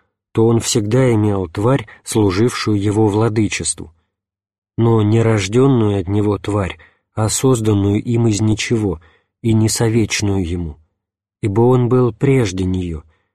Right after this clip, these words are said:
хотя ни в какое время не был без нее, предваряя ее не приходящим временем, а пребывающей вечностью.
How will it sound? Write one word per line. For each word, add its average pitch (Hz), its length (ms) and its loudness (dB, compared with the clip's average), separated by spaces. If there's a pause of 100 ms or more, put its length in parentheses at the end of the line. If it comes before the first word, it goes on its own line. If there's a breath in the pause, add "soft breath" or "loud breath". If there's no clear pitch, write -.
(180)
хотя 110 280 0
ни 104 120 4
в - 80 -8
какое 107 420 0
время 117 440 2 (220 loud breath)
не 123 200 2
был 101 180 0
без 92 240 -2
нее, 95 360 -2 (280 soft breath)
предваряя 107 640 0
ее 98 440 -2 (200 loud breath)
не 113 140 2
приходящим 113 800 0
временем, 85 560 -2 (360)
а 113 200 0 (200 loud breath)
пребывающей 113 960 0
вечностью. 107 840 -4